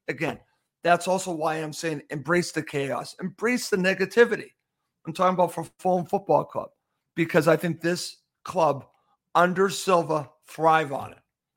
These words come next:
They use it. Fulham, here's my prediction right now, will end the season seventh. I said it on the Green Pole podcast. I'm saying it now.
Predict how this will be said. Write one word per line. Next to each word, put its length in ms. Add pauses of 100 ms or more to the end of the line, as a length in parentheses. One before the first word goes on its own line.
They 100
use 480
it. 160 (800)
Fulham, 600 (360)
here's 200
my 140
prediction 720
right 320
now, 440 (420)
will 240
end 160
the 80
season 360
seventh. 460
I 120
said 340
it 80
on 180
the 80
Green 260
Pole 220
podcast. 520
I'm 100
saying 300
it 120
now. 260